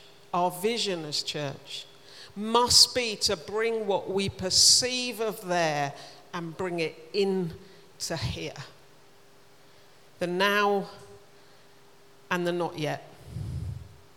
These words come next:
And after all, that's what vision statements are all about. If you work in a school or you work in a business, or there's vision statements everywhere, okay? There's vision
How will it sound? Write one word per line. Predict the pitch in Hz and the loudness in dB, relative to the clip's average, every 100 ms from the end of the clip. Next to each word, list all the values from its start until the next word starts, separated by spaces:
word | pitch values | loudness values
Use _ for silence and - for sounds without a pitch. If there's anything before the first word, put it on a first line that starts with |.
| - - - - | -20 -20 -10 -2
And | 226 | 2
after | 294 - 277 | 2 0 -4
all, | 240 | -2
that's | 226 240 - | 0 0 0
what | 233 185 | -2 0
vision | 240 233 196 | -2 -2 -2
statements | 175 - 170 143 156 - | -2 0 -2 -4 -6 -4
are | 175 | -4
all | 180 | -4
about. | 175 190 160 | 0 0 0
If | 185 | -2
you | 220 220 | -6 0
work | 208 202 202 | 0 0 -2
in | 175 | -2
a | |
school | 160 - 330 311 294 | 2 2 2 2 4
or | 240 185 | 2 2
you | 170 170 | 0 0
work | 170 180 | 0 -2
in | 165 | -6
a | |
business, | 165 302 302 254 277 277 269 - | -2 -2 0 0 0 2 2 0
or | 185 165 160 - - - - - | 0 -2 -4 -12 -20 -20 -20 -6
there's | 233 233 | -4 -2
vision | - 285 240 247 226 | 0 0 0 -2 0
statements | - 208 190 185 175 175 208 | 0 0 -2 -6 -8 -6 -6
everywhere, | 180 165 151 117 156 - - | -6 -8 -8 -8 -12 -16 -18
okay? | - 208 220 226 - - - - - - - - | -8 -2 -2 -4 -14 -20 -20 -20 -20 -20 -12 -4
There's | 202 | -4
vision | 190 240 269 254 233 | 0 2 4 4 2